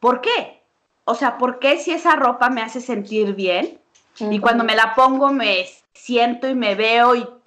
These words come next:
Speaker 1: ¿por qué no me la pongo hoy? Claro
Speaker 2: Ujú.
Speaker 1: que lo valgo, y entonces en ese momento me estoy dando amor, me estoy diciendo, "Valgo la pena para en este momento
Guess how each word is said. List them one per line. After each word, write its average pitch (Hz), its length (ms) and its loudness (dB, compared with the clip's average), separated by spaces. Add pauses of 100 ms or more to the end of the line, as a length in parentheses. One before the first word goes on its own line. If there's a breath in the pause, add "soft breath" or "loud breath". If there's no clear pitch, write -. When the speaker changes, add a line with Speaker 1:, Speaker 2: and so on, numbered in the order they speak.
(180)
Speaker 1:
¿por 226 120 -6
qué 269 100 -2
no 302 60 0
me 330 80 2
la 226 140 0
pongo 233 240 -2
hoy? 240 280 0 (420)
Claro 240 280 2
Speaker 2:
Ujú. 214 100 -2
Speaker 1:
que - 40 -4
lo 202 160 0
valgo, 226 500 4
y 233 100 -6
entonces 233 300 -8
en 247 140 -4
ese 262 320 -8
momento 214 640 -2 (240 loud breath)
me 220 140 -2
estoy 240 320 0
dando 233 360 2
amor, 214 420 0
me 220 120 -4
estoy 247 260 0
diciendo, 240 540 0 (160)
"Valgo 220 540 2
la 254 240 0
pena 220 360 -4
para 185 220 -2
en 208 120 -6
este 269 440 -4
momento 226 800 -2